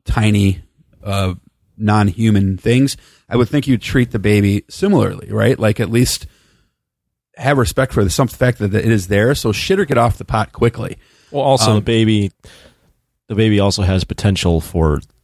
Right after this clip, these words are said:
Speaker 2: greatness, whereas a mouse has potential for
Speaker 1: Or, or
Speaker 2: a mouse.
Speaker 1: you know,
Speaker 2: <laughs>
Speaker 1: you know, when people will say that a lot, they'll say, "Well, you know, h-,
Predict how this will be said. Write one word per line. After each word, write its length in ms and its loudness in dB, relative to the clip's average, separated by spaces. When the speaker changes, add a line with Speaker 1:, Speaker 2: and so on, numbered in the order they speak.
Speaker 2:
greatness, 840 0
whereas 260 2
a 40 0
mouse 400 2
has 260 0
potential 480 -2
for 480 0
Speaker 1:
Or, 340 0
or 300 0
Speaker 2:
a 80 0
mouse. 600 -2
Speaker 1:
you 80 0
know, 140 2
Speaker 2:
<laughs> 200 0
Speaker 1:
you 140 0
know, 100 2
when 120 2
people 300 -2
will 120 2
say 280 0
that 160 0
a 60 0
lot, 280 0
they'll 140 -6
say, 200 -2
"Well, 320 0
you 120 -2
know, 200 -4
h-, 100 -18